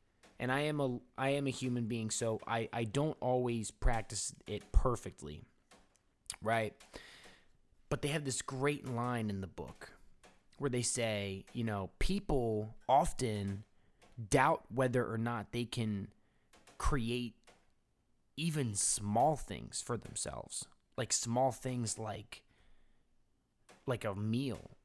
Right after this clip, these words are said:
Like, you know, if you really ask yourself, like, you, you know, you might wonder, "Man, when do I have the time to clean my house or, or the money to get a cleaner or, you know, the time to go grocery shopping?" That's something I can do sometimes. I can think I have a lack of time,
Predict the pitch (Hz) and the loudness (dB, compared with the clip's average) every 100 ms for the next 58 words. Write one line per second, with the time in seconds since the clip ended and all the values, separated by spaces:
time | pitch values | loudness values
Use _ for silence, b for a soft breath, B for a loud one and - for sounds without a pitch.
0 | - 123 - - - 143 135 127 156 143 | -2 -2 -2 -10 -2 2 2 0 -2 0
1 | 160 147 127 - 131 143 135 113 98 107 | 2 2 0 -2 -2 -2 -2 -4 -4 -6
2 | 117 - 123 117 - 131 131 135 131 - | -8 -8 -2 -2 -4 -6 -4 -2 -2 -4
3 | - 110 113 123 117 113 98 110 117 113 | -6 -4 -2 0 0 -2 -4 -4 -4 -4
4 | 98 110 113 110 110 104 113 101 95 - | -4 -4 -2 -2 0 2 0 -2 -6 -4
5 | 113 113 113 104 101 - B B B B | 0 0 0 0 -2 -6 B B B B
6 | B - - 123 - 123 117 113 104 101 | B -10 -4 -4 -4 -2 0 0 -2 -2
7 | 117 120 98 - - - 113 110 - B | -4 -2 -4 -4 -6 -4 -4 -4 -8 B
8 | B B 120 113 107 107 123 123 120 110 | B B -2 0 2 2 2 2 0 -2
9 | - - 107 113 104 - 127 123 104 80 | -2 -6 -4 -6 -6 -6 -2 0 -2 -6
10 | - - _ _ _ _ 123 120 113 107 | -12 -20 _ _ _ _ 2 4 4 2
11 | 107 101 - _ _ _ _ _ 120 123 | 0 -4 -10 _ _ _ _ _ -2 0
12 | 113 110 117 - 135 127 120 113 123 117 | 0 -2 -2 0 0 2 0 0 0 2
13 | 117 101 120 117 - 117 - 98 87 65 | 0 0 0 0 0 0 0 -2 -2 -6
14 | 76 139 - - 143 123 120 123 113 107 | -2 0 0 -2 0 0 0 0 0 -2
15 | 110 107 107 110 104 98 - 107 107 101 | -2 -4 -4 -4 -6 -6 -4 0 0 0
16 | 95 98 101 - - - - 110 76 - | 0 0 -2 -4 -10 -6 -2 -2 -2 -10